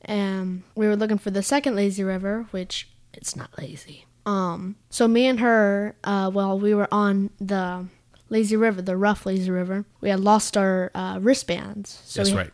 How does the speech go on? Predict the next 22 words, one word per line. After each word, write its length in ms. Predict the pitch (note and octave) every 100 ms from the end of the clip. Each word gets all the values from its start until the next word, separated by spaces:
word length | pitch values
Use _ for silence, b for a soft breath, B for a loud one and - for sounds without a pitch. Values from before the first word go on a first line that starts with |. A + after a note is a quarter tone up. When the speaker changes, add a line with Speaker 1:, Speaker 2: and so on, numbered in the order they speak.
| -
Speaker 2:
'cause 160 | E2+ G2
in 120 | F#2+
Volcano 480 | F2+ - A#2 A2 G2+
Bay, 320 | A2 G#2 F#2
they 180 | F2+ E2+
give 300 | G2 F#2 -
everybody 560 | F#2+ G2 F2 F2+ F2
a 80 | E2
wristband, 640 | F2+ A2+ - F2+ E2+ E2+ D#2+ -
and 140 | F#2 F2+
that's 240 | F#2+ -
what 180 | G2 -
you 60 | F2+
use 420 | F2+ F2 E2+ -
to 320 | - F#2 E2+ B B B -
s-, 120 | -
basically 580 | G2 G2+ G#2+ G#2 F#2+ F2
save 340 | - G#2 G2+
your 80 | F#2
spot 380 | - F#2+ F2+ F2
in 100 | E2
line. 320 | E2 D2+